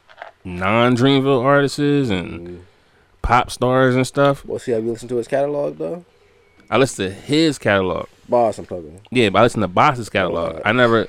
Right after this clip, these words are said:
Speaker 1: I never heard him on other stuff though, like being a
Speaker 2: Mm-hmm.
Speaker 1: future artist until this year.
Speaker 2: Mm-hmm.
Speaker 1: I've been hearing him a
Speaker 2: Well,
Speaker 1: lot.
Speaker 2: see, no, I got Spotify, so I put in the artist,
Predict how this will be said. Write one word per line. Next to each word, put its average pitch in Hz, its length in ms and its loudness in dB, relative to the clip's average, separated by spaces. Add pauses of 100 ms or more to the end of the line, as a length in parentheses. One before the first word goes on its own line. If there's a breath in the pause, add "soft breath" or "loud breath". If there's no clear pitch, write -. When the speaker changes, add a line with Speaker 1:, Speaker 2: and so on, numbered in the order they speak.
Speaker 1:
I 101 60 0
never 107 240 2
heard 117 200 2
him 104 140 -2
on 90 200 -6
other 117 280 2
stuff 127 320 0
though, 87 140 -10
like 80 260 -10
being 101 240 -2
a 82 40 -8
Speaker 2:
Mm-hmm. 80 60 -14
Speaker 1:
future 101 300 -2
artist 87 360 -6
until 92 480 -4
this 98 260 -4
year. 110 300 2 (100)
Speaker 2:
Mm-hmm. 92 280 -14 (200)
Speaker 1:
I've 98 80 -8
been 98 80 -6
hearing 104 180 -2
him 90 100 -6
a 82 80 -6
Speaker 2:
Well, 85 180 -8
Speaker 1:
lot. 107 200 -2
Speaker 2:
see, 123 120 -8
no, 110 120 -4
I 104 100 -6
got 98 200 -8
Spotify, 80 680 -14
so - 160 -18
I 76 40 -16
put 98 160 -10
in 95 80 -10
the 90 60 -10
artist, 87 560 -10